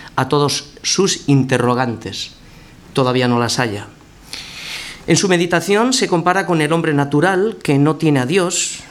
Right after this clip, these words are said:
y en su análisis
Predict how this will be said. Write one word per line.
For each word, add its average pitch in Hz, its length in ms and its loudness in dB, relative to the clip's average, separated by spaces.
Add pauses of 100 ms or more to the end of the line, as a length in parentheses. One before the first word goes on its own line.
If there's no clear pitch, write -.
(960)
y 139 140 2
en 139 140 4
su 131 160 0
análisis 156 840 -2